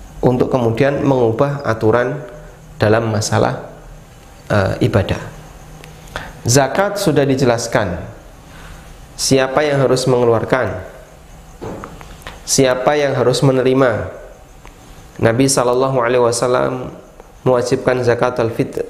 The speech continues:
mewajibkan zakat fitri. Tuhratan lis-shaimi minal lagwi war rafath. Fungsinya adalah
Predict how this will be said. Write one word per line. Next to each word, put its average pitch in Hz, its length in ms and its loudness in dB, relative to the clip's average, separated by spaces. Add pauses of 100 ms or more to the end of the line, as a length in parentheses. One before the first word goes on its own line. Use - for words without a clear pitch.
mewajibkan 123 560 2
zakat 120 320 -2
fitri. 131 560 -2 (1400)
Tuhratan 151 800 2
lis-shaimi 139 880 2
minal 117 240 4
lagwi 165 400 2
war 175 160 2
rafath. - 560 -4 (960)
Fungsinya 160 560 2
adalah 139 240 2